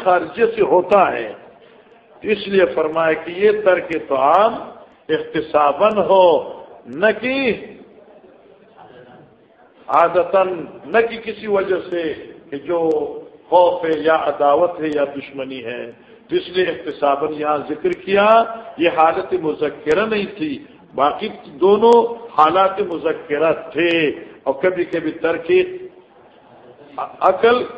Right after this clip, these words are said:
عادتاً بھی ہوتا ہے اور کبھی کبھی خفقان کی وجہ سے بھی ہوتا ہے، اس لیے یہاں اختصاصاً ذکر کر دیا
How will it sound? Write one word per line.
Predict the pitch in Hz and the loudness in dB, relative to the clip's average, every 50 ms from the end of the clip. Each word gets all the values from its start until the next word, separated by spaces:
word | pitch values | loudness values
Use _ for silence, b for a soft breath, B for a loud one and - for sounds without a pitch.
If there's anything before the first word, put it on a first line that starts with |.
| - - - | -20 -8 0
عادتاً | - 131 143 143 175 190 190 - 233 240 240 | 2 2 2 4 2 0 2 2 2 0 0
بھی | 233 233 220 | 0 0 2
ہوتا | 196 208 202 202 208 208 202 196 190 | 4 4 4 2 2 2 4 4 4
ہے | 180 165 - - - - - - | 4 4 2 -2 -8 -16 -10 -6
اور | - 135 131 - | -4 -4 -2 0
کبھی | 165 160 160 165 | -2 -2 -2 -2
کبھی | 160 160 156 156 175 180 | -4 -4 -4 -2 -4 -4
خفقان | - 147 139 - - - - 156 156 156 151 - | -2 -4 -6 -6 -6 -6 -4 -4 -4 -4 -6 -6
کی | - 165 147 | -6 -4 -4
وجہ | 143 135 139 147 127 - | -4 -4 -4 -6 -8 -8
سے | - 143 | -12 -12
بھی | 131 143 139 | -8 -6 -6
ہوتا | 120 120 123 120 - 127 127 123 120 123 | -6 -6 -6 -8 -10 -12 -10 -10 -8 -8
ہے، | 123 117 - B B B B B - | -10 -12 -14 B B B B B -10
اس | 185 202 - - | -10 -10 -8 -4
لیے | 185 180 | -2 -2
یہاں | 170 170 165 165 | 0 0 -2 -2
اختصاصاً | 165 160 151 - - - 143 135 - - 127 127 123 131 147 147 127 117 | -4 -6 -8 -8 -8 -10 -12 -10 -6 -4 -4 -4 -4 -6 -8 -12 -12 -14
ذکر | 127 120 - 127 117 117 - | -14 -14 -14 -16 -18 -16 -16
کر | 120 117 110 104 | -18 -18 -16 -14
دیا | 127 147 175 190 208 208 202 208 | -10 -4 0 0 2 0 0 -2